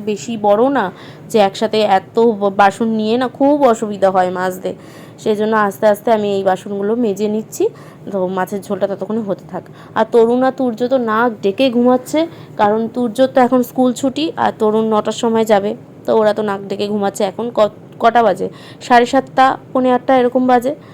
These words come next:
তো দেখো, আমার মাছের ঝোল কিন্তু ফুটে গেছে। আর এই মাছের ঝোলটার মধ্যে যদি ডালের বড়ি পড়তো আর ধনে পাতা পড়তো, তাহলে যে আরও কত ভালো লাগতো, কি বলবো। কিন্তু আমার কাছে দুঃখের বিষয়, ডালের বড়িও ছিল না, ধনে পাতাও ছিল না,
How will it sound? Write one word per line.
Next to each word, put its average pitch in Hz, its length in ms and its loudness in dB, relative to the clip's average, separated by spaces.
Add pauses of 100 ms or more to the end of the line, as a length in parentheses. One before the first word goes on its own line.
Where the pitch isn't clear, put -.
(420)
তো 294 160 6
দেখো, 285 180 6
আমার 285 160 4
মাছের 262 280 2
ঝোল 269 220 2
কিন্তু 262 220 -2
ফুটে 254 280 2
গেছে। 247 260 4
আর 220 160 6
এই 240 180 2
মাছের 214 320 0
ঝোলটার 247 340 4
মধ্যে 233 220 0
যদি 240 240 0
ডালের 208 360 4
বড়ি 208 320 0
পড়তো 220 520 2 (280)
আর 202 160 4
ধনে 220 240 0
পাতা 233 260 0
পড়তো, 220 400 -4
তাহলে 208 360 -2
যে 226 100 0
আরও 220 380 4 (140)
কত 202 300 0
ভালো 285 340 6
লাগতো, 269 320 4
কি 247 180 -4
বলবো। 190 480 -2 (340)
কিন্তু 262 220 2
আমার 233 260 4
কাছে 247 300 4
দুঃখের 233 340 -2
বিষয়, 240 320 2
ডালের 208 340 4
বড়িও 214 400 4
ছিল 254 320 2
না, 285 180 2
ধনে 214 200 2
পাতাও 208 340 -2
ছিল 180 300 -4
না, 175 180 -8